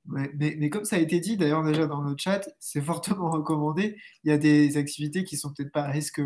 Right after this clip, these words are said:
pour vous, notamment corporelles, mais, euh, surtout, euh, surtout pour les tiers et puis pour votre matériel aussi, hein, quand vous avez du matériel. Euh, assurez, assurez ça. Euh,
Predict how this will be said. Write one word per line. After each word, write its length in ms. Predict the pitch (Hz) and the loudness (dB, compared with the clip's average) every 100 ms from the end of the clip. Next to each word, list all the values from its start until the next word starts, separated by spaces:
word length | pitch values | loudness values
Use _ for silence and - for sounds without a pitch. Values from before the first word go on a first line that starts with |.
| 135 | -4
pour 200 | - 139 | -8 -10
vous, 300 | 139 170 180 | -4 -2 -2
notamment 500 | 139 131 135 135 131 127 135 | -2 -8 -8 -6 -6 -10 -12
corporelles, 540 | - - 139 160 143 - - - - _ | -16 -12 -8 -8 -8 -12 -12 -12 -14 _
mais, 340 | 143 147 151 151 | -2 2 4 2
euh, 300 | 131 120 113 | 0 -2 -4
surtout, 560 | - - 131 - 160 147 | -6 -6 -8 -4 -2 0
euh, 340 | 131 127 139 _ - | -2 -8 -12 _ -6
surtout 360 | - 147 147 185 | -2 -2 0 0
pour 160 | 165 | 4
les 120 | 151 | 4
tiers 340 | 147 185 220 214 - _ _ - | 4 2 0 -2 -16 _ _ -10
et 60 | |
puis 140 | 147 185 | -8 -4
pour 120 | 170 | -2
votre 180 | 156 151 | -2 -4
matériel 520 | 147 160 165 147 135 | -6 -4 -2 -2 -2
aussi, 260 | 139 - | -6 -8
hein, 140 | 139 147 - | -10 -12 -16
quand 100 | - | -14
vous 140 | 147 135 | -10 -10
avez 100 | 143 | -10
du 120 | 147 | -10
matériel. 460 | 147 135 139 156 - _ - - - - _ - | -12 -10 -10 -10 -14 _ -18 -12 -12 -14 _ -8
Euh, 260 | 131 127 131 | -4 -4 -4
assurez, 460 | 131 147 151 160 - | -4 0 0 0 -4
assurez 380 | 143 147 139 | -4 -2 -2
ça. 320 | 135 151 170 - - - - _ | 0 -2 -4 -10 -16 -16 -18 _
Euh, 680 | 151 135 135 135 131 135 131 | 0 2 2 4 2 2 2